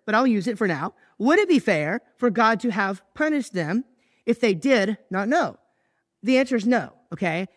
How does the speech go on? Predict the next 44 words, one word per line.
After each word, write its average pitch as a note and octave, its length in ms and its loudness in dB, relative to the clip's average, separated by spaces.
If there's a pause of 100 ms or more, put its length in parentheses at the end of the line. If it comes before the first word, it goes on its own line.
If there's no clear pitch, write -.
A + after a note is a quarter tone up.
And G3+ 100 -2
you A#3 80 2
guys A3+ 120 -2
say, B3 100 2
"Well, B3+ 180 0
what D#4+ 120 0
about D#4 240 0
people D4+ 240 0
who've C#4+ 100 0
never C#4 240 2
heard?" B3 320 0 (180)
That's A3+ 200 0
a A3 40 0
different A3 300 0
question. G#3 400 -2
The F3 100 -6
Bible G#3 280 0
tells F#3+ 240 -6
us F3 80 -10
that E3+ 120 -10
the E3+ 80 -6
moral F3 300 -2
law F3 220 -2
is D#3 100 -12
written E3 200 -6
on D3 160 -4
the D3 60 -6
hearts F#3 300 -4
of E3 100 -12
people, E3+ 400 -8 (220)
so E3+ 400 0 (180)
we F#3 120 -4
could F#3 100 -2
talk B3+ 180 2
about F#3+ 220 -2
that F3 160 -4
sometime. E3 540 -6 (180)
But A#3 140 -4 (120)
the G3+ 140 -4
point C#4+ 240 -4
is, G#3 300 0
is F#3 160 -8
that F3+ 160 -4
God C#4+ 380 2